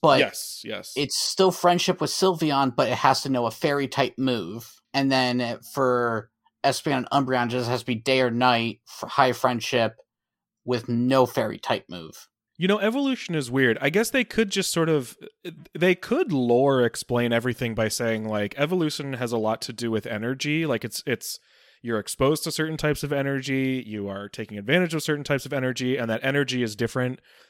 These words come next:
Speaker 2: based on region or whatever. Like, they could, if they wanted to really tie it all together, but we've said many times Pokemon's not, not interested <laughs> in
Speaker 1: They've
Speaker 2: lore.
Speaker 1: kind of done this whole thing with energy, like, you know, mega energy, Z
Speaker 2: Exactly.
Speaker 1: crystal energy.
Speaker 2: Dynamax energy. Like, they're, they can be region specific.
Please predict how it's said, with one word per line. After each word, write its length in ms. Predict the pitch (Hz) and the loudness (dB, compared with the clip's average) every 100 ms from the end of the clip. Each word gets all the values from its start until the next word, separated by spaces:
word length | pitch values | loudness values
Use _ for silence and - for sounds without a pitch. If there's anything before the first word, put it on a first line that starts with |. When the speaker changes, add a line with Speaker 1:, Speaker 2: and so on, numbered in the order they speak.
| _ | _
Speaker 2:
based 240 | 117 101 107 | -6 -6 -6
on 140 | 101 | -4
region 580 | 147 185 151 151 147 143 | -2 -2 0 0 -2 -4
or 320 | 127 107 101 | -6 -6 -6
whatever. 320 | 107 143 131 | 2 2 2
Like, 280 | 147 139 - - - | 2 2 2 -20 -2
they 140 | 330 | 0
could, 260 | - - 180 | 0 2 4
if 140 | 160 | 4
they 120 | - 131 | 4 2
wanted 360 | 117 113 107 95 | 4 2 -2 -6
to 120 | 110 | -8
really 540 | 107 107 104 101 104 - _ _ _ _ - | -4 -2 -2 -4 -8 -14 _ _ _ _ -6
tie 180 | 120 | 0
it 60 | 110 | 2
all 120 | 107 | 2
together, 440 | 101 107 104 101 98 | -2 -4 -4 -4 -4
but 200 | 107 127 | -4 0
we've 180 | 175 - | 0 2
said 200 | 143 123 | 0 0
many 200 | 117 107 | -4 -4
times 280 | 110 101 - | -6 -8 -6
Pokemon's 520 | 110 101 104 101 101 | -6 -6 -8 -10 -10
not, 240 | 98 90 _ _ | -8 -10 _ _
not 200 | 110 101 | -10 -10
interested 480 | 98 101 - 98 - - | -12 -14 -12 -14 -4 -2
<laughs> 100 | 294 | 0
in 680 | 269 320 - - - - | -2 0 -2 -2 -4 0
Speaker 1:
They've 140 | 123 113 | 2 0
Speaker 2:
lore. 160 | 123 | 2
Speaker 1:
kind 180 | 156 156 | 4 4
of 60 | 156 | 4
done 140 | 156 | 0
this 100 | 143 | 0
whole 160 | - 151 | 0 2
thing 140 | 151 | 2
with 120 | 123 - | 0 0
energy, 320 | 131 131 147 | 0 0 2
like, 200 | 139 127 | 2 2
you 40 | 131 | 0
know, 80 | 120 | 0
mega 460 | 120 120 127 131 | 2 2 2 0
energy, 880 | 127 123 127 110 135 131 131 131 127 | -2 -2 -4 -4 -4 -2 -2 -2 -4
Z 20 | 117 | -2
Speaker 2:
Exactly. 540 | 165 156 180 185 120 101 | 0 6 6 6 0 -2
Speaker 1:
crystal 180 | 95 123 | -2 -2
energy. 600 | 123 123 117 127 123 127 | -2 -2 -4 -8 -6 0
Speaker 2:
Dynamax 480 | 135 143 143 135 143 | 2 2 2 0 0
energy. 580 | 127 127 123 123 120 | -2 -2 -2 0 0
Like, 220 | 120 120 120 | 2 0 2
they're, 180 | 143 | 0
they 160 | 156 165 | 4 0
can 160 | 185 185 | 2 0
be 80 | |
region 320 | 139 120 107 110 | 2 0 -2 -8
specific. 640 | - 101 90 - 107 _ | -8 -10 -12 -14 -18 _